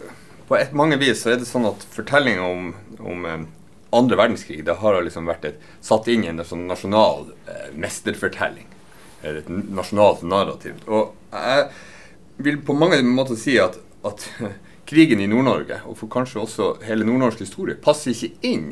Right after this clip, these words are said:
i den mesterfortellingen. Fordi at, eh, fortellingen har hatt en,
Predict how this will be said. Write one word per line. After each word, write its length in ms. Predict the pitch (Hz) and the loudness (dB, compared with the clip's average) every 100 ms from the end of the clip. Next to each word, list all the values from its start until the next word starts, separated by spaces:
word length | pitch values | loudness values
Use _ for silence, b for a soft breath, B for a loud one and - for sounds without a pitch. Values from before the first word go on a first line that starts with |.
| - | -10
i 160 | 87 | -10
den 300 | 85 92 76 76 | -4 -4 -4 -8
mesterfortellingen. 880 | 87 - - 95 92 - - - - - | -8 -8 -10 -10 -10 -8 -8 -8 -18 -18
Fordi 260 | - 117 117 | -6 2 4
at, 180 | 101 - B B B - - - | 2 -2 B B B -20 -20 -12
eh, 260 | 65 82 85 | -6 -4 -4
fortellingen 520 | - 107 151 170 101 90 | -8 -2 2 2 2 0
har 440 | - 139 101 92 | 4 6 8 6
hatt 200 | 104 104 | 0 0
en, 160 | 98 | -2